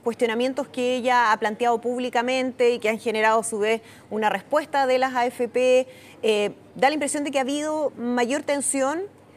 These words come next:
eh, o una estrategia más confrontacional en relación a, por ejemplo, lo que ha sido la posición del ministro Mario Marcel.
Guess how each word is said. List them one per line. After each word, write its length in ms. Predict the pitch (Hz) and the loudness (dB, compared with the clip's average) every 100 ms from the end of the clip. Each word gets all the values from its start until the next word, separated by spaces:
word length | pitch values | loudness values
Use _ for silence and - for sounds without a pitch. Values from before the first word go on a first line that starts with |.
| - | -4
eh, 360 | 196 190 185 - | -2 -2 -2 -4
o 140 | - | -2
una 320 | 214 233 247 233 | 0 0 0 -2
estrategia 440 | 233 214 233 240 | -2 -4 -2 -2
más 140 | 233 | -4
confrontacional 880 | 233 233 226 214 202 220 202 226 320 - - - | -4 -4 -4 -6 -6 -4 0 -2 -2 -10 -18 -8
en 80 | |
relación 360 | 196 190 196 220 | -4 -4 -2 -4
a, 80 | 208 | -4
por 100 | 196 | -4
ejemplo, 300 | 185 226 240 | -6 -4 -2
lo 100 | 226 | -2
que 80 | 202 | -4
ha 40 | |
sido 220 | 196 208 | -4 -2
la 120 | 202 180 | -2 -2
posición 360 | 175 180 196 | -6 -8 -6
del 120 | 196 | -6
ministro 400 | 180 180 185 190 | -6 -8 -4 -2
Mario 200 | 180 180 | -2 -4
Marcel. 320 | 180 214 - | -6 -8 -10